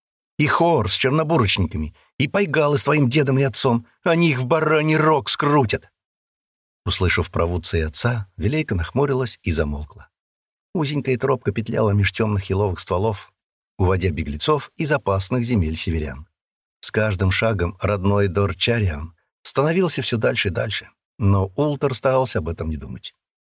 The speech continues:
Чтобы не грустить, наследник пытался представить перед глазами карту Арратоя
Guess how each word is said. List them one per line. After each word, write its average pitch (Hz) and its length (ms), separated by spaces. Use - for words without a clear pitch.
Чтобы 135 320
не 127 100
грустить, 120 600
наследник 107 640
пытался 110 420
представить 104 540
перед 90 160
глазами 92 400
карту 95 360
Арратоя 90 640